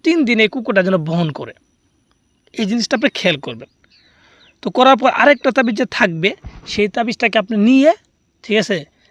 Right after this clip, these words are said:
যে কোনো একটা নাপাক জায়গায়, টয়লেট, বাথরুম, নর্দমা, যে কোনো একটা নাপাক জায়গায় এই তাবিজটা ফেলে দিবেন। তো এইভাবে দুইটা তাবিজের কাজ কমপ্লিট করবেন। কমপ্লিট করার পর আপনি তিনটা দিন অপেক্ষা করবেন।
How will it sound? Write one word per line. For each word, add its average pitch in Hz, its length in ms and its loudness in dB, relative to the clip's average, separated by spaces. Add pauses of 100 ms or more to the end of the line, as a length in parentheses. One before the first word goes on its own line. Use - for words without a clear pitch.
যে 202 160 0
কোনো 233 200 -4
একটা 233 400 -4 (280)
নাপাক 247 380 -2
জায়গায়, 160 440 -2 (320)
টয়লেট, 196 440 0 (320)
বাথরুম, 185 540 -6 (320)
নর্দমা, 185 500 0
যে 170 180 2
কোনো 240 160 -4
একটা 208 120 -4
নাপাক 220 480 4
জায়গায় 220 260 4
এই 196 60 0
তাবিজটা 190 340 0
ফেলে 160 260 -6
দিবেন। 131 240 -14 (1300)
তো - 120 -10
এইভাবে 247 340 4
দুইটা 226 300 2
তাবিজের 226 320 -6
কাজ - 260 -6
কমপ্লিট 220 440 -4
করবেন। 240 300 -4 (280)
কমপ্লিট 208 320 -8
করার 208 160 -2
পর 220 100 -2
আপনি 208 180 -2
তিনটা 220 320 -6
দিন 190 100 -6
অপেক্ষা - 500 -2
করবেন। 131 320 -12